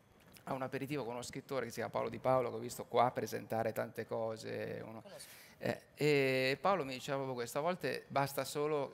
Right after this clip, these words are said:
che cosa arriva alla gente, cosa arriva a te e che cosa ne leggi tu. Io cercavo di capire che, che cosa ho letto di questo disco, nonostante leggevo delle tematiche che non mi sono vicine, cioè mi po-, sono vicine come interesse, ma non mi sono, non possono essere... Eh,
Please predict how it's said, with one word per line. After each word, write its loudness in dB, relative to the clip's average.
che -6
cosa 0
arriva 2
alla 4
gente, -4
cosa -8
arriva -2
a 0
te 6
e -4
che -10
cosa -8
ne -6
leggi -2
tu. -8
Io -2
cercavo -2
di -6
capire 0
che, -8
che -6
cosa -2
ho -4
letto 0
di -8
questo -8
disco, -8
nonostante 0
leggevo -4
delle -4
tematiche -6
che -2
non -10
mi -10
sono -8
vicine, -6
cioè -10
mi -14
po-, -8
sono -4
vicine -2
come -2
interesse, 2
ma -10
non -12
mi -12
sono, -10
non -16
possono -6
essere... -6
Eh, -8